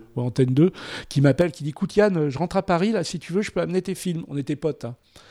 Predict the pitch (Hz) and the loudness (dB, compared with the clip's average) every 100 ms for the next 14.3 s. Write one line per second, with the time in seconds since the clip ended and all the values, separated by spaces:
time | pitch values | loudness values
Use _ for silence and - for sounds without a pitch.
0 | - - - - - _ 143 147 135 123 | -20 -20 -20 -20 -20 _ 4 6 8 4
1 | - 135 131 135 156 156 - 131 127 139 | 0 0 2 4 4 4 0 -4 2 4
2 | 147 131 117 - - 151 123 113 127 135 | 6 4 0 -8 -2 -2 0 -2 -2 0
3 | 151 143 123 170 226 240 208 202 208 202 | 0 -2 0 4 6 6 4 0 0 -4
4 | - 190 165 - 139 143 - 135 - - | -4 -4 -4 -8 -10 -8 -10 -14 -18 -20
5 | _ _ - 127 151 147 135 - - 120 | _ _ -18 2 2 4 -2 -4 -12 -16
6 | _ _ _ _ _ - - - - - | _ _ _ _ _ -20 -20 -20 -20 -20
7 | 135 - - - _ _ _ _ - - | -20 -20 -20 -20 _ _ _ _ -20 -20
8 | _ - 151 160 143 123 143 208 - _ | _ -2 2 2 2 2 -2 -2 -10 _
9 | _ _ _ _ _ _ _ - 127 127 | _ _ _ _ _ _ _ -6 -4 -4
10 | 185 - 156 127 - 139 185 - _ _ | -6 0 0 0 -2 -6 -6 -12 _ _
11 | _ _ _ _ _ _ _ _ _ _ | _ _ _ _ _ _ _ _ _ _
12 | _ - - 131 135 147 147 127 120 120 | _ -16 -10 -4 -2 -2 -2 -4 -8 -10
13 | - _ _ _ _ - - 131 131 113 | -12 _ _ _ _ -20 -14 -10 -8 -10
14 | - - | -14 -20